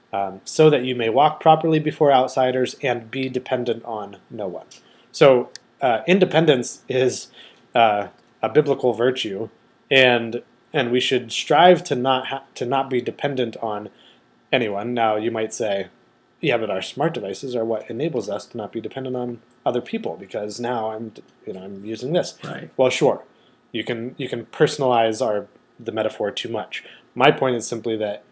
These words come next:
Speaker 1: there, there does come a point where you're, you can become dependent on it too much. The other side of being enslaved to it is being addicted to it, you know, just n-, not being dependent on it in the sense of,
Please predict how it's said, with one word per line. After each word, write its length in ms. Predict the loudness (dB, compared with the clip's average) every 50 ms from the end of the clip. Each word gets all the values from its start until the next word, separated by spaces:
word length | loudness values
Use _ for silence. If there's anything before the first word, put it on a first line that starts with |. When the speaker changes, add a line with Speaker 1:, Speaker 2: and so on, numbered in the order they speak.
| _ _
Speaker 1:
there, 240 | -4 -2 -2 -2 -2
there 160 | -4 -6 0
does 220 | 2 4 4 4 2
come 180 | -2 -4 -4
a 40 | -4 -6
point 300 | -4 -4 -4 -4 -4 -4
where 160 | -4 -4 -4
you're, 360 | -4 -6 -4 -4 -4 -6 -6 -10 _ _ _ _ _ _ _ _ _ _ _
you 100 | -12 -12 -10
can 140 | -10 -10 -10
become 380 | -10 -10 -8 -8 -8 -8 -10 -10
dependent 440 | -10 -10 -6 -4 -4 -4 -4 -6 -6
on 160 | -6 -8 -8
it 100 | -8 -10
too 180 | -10 -10 -10 -10 -10
much. 300 | -14 -16 -14 -14 -14 -6
The 120 | -2 2 4
other 400 | 6 6 6 6 6 2 -2 -6
side 400 | -8 -2 2 4 4 6 4 4
of 260 | 2 0 -4 -8 -14 _ _ _ _ _ _ _ _ _ _ _
being 220 | -2 0 0 -2
enslaved 680 | -4 -6 -6 -2 0 4 4 4 4 4 0 -6 -14 -18 _ _ _ _ _ _
to 180 | -2 0 2 2
it 240 | 2 0 -2 -6 -14 -20 _ _ _ _ _ _ -4
is 180 | -2 -2 -2 -2
being 360 | -2 0 0 0 0 0 -2
addicted 580 | -4 -6 4 4 4 4 4 -4 -8 -10 -10 -10
to 100 | -10 -10
it, 100 | -10 -12 -16 _ _ _
you 80 | -4 -4
know, 220 | -4 -4 -6 -8 -10 _ _ _ _
just 340 | -2 0 0 0 -2 -8 -16 -14 -12
n-, 200 | -10 -10 -10 -10 -4
not 260 | 2 2 2 4 2
being 280 | 0 0 0 -2 -2 -4
dependent 560 | -4 -6 -4 -2 -2 -2 0 0 0 0 0
on 240 | 2 2 2 2 2
it 80 | 0 -2
in 100 | -2 -4
the 80 | -4
sense 320 | 0 0 0 0 0 0 0
of, 320 | 0 0 0 -2 -6 -12